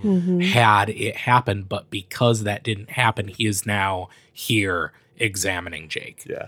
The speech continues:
Speaker 1: Yeah, it's really cool.
Speaker 3: That, that knee jerk of like, "Fuck are you doing here?" You
Speaker 1: <laughs>
Speaker 3: just, oh, wait.
Speaker 2: Yeah.
Speaker 1: <laughs> And initially, he's very formal with him. And then by the end, he's calling him George. So it's just another cue that things might be going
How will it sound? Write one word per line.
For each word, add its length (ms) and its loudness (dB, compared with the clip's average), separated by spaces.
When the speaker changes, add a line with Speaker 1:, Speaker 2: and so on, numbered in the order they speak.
Speaker 1:
Yeah, 200 4
it's 180 -4
really 200 -6
cool. 200 -4
Speaker 3:
That, 200 4
that 200 2
knee 200 2
jerk 200 0
of 60 -2
like, 140 0
"Fuck 160 -6
are 40 2
you 100 6
doing 180 0
here?" 260 -4
You 100 6
Speaker 1:
<laughs> 60 4
Speaker 3:
just, 200 4
oh, 140 6
wait. 520 -2
Speaker 2:
Yeah. 360 6
Speaker 1:
<laughs> 80 2
And 80 8
initially, 500 8
he's 320 4
very 340 6
formal 340 4
with 180 2
him. 160 6
And 80 6
then 140 4
by 140 4
the 120 2
end, 180 2
he's 140 0
calling 280 -2
him 160 0
George. 440 -2
So 120 -6
it's 120 -4
just 200 0
another 420 4
cue 460 6
that 400 0
things 320 6
might 240 8
be 100 8
going 540 2